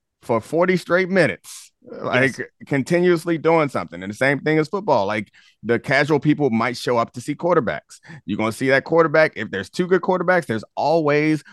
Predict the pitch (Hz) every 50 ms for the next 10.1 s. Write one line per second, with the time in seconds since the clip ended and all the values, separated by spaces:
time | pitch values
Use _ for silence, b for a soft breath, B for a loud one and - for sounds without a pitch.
0 | B B - 71 98 117 127 127 120 120 127 127 113 95 113 117 117 117 120 107
1 | - b b b b b - 117 120 120 117 117 107 - 123 107 92 85 73 71
2 | - b b b b - 98 98 104 107 104 107 123 123 123 127 131 127 127 -
3 | 143 139 123 143 127 - 139 139 139 151 170 208 226 220 - b b - - -
4 | 131 151 135 120 85 78 90 90 87 - - 95 95 95 95 - - 131 160 175
5 | - 101 82 85 170 - - 131 151 156 147 156 156 - - 113 127 151 147 123
6 | 123 127 135 123 135 135 135 120 - - - 101 110 113 113 - 117 110 101 85
7 | 107 107 107 104 - - 67 - - - - - - - 69 82 82 - - 85
8 | 95 98 92 - 101 101 - 101 80 - - 50 - - - - - - 151 190
9 | 196 214 254 - - - 92 180 151 - - 87 87 87 - - - - 165 208
10 | 262